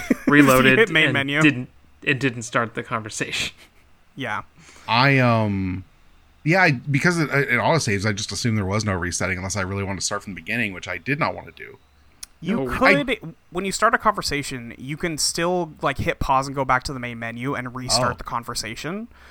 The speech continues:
Speaker 1: So if you
Speaker 3: Okay.
Speaker 1: wanted to pick a
Speaker 2: Yes.
Speaker 1: different dialogue option to see what happens, it's available, but I did, I think I did that once because I missed something that somebody said.
Speaker 3: Mm, I, um, had the, we, towards the, like, near,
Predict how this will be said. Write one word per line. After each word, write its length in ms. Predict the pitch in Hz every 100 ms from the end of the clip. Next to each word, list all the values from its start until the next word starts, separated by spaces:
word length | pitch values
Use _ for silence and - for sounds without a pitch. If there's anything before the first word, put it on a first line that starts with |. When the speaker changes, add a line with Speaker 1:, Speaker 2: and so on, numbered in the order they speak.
| -
Speaker 1:
So 100 | -
if 80 | 175
you 100 | 226
Speaker 3:
Okay. 60 | 185
Speaker 1:
wanted 280 | 185 190 175
to 60 |
pick 80 | 147 160
a 20 |
Speaker 2:
Yes. 40 |
Speaker 1:
different 220 | 147 151
dialogue 360 | 131 127 131 131
option 280 | 131 127 123
to 60 |
see 140 | 110 127
what 120 | 120
happens, 280 | 123 139 127
it's 120 | 117
available, 500 | 113 120 156 175 190
but 180 | 175 123
I 80 | 135
did, 260 | 131 120 -
I 100 | 131
think 240 | 127 - 139
I 60 |
did 160 | 123 127
that 160 | 120 110 107
once 380 | 123 117 131
because 240 | - 135 123
I 80 | 117
missed 380 | 123 117 - 113 -
something 360 | - 120 113
that 100 | 101
somebody 220 | 123 113
said. 340 | - 113 98 - - _ _ _ _ -
Speaker 3:
Mm, 380 | 120 107 95 90 -
I, 280 | 131 160 180
um, 300 | 135 123 107
had 360 | 92 113 113 98
the, 340 | 110 107 - - 120
we, 140 | 135 - - - - - -
towards 320 | - 254 294 208
the, 260 | 208 123 156
like, 240 | 151 - 123 - -
near, 460 | 165 175 220 220